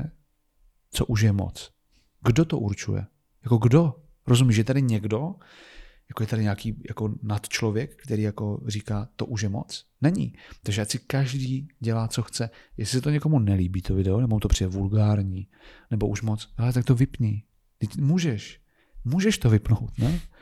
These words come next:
Žijeme ve svobodném světě, jako můžeš to vypnout. Já osobně mám rád humor jako sarkastický, černý,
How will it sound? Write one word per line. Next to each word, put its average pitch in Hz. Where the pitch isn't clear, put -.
Žijeme 120
ve 127
svobodném 143
světě, 160
jako -
můžeš 127
to 151
vypnout. 113
Já 135
osobně 131
mám 120
rád 117
humor 117
jako -
sarkastický, -
černý, 120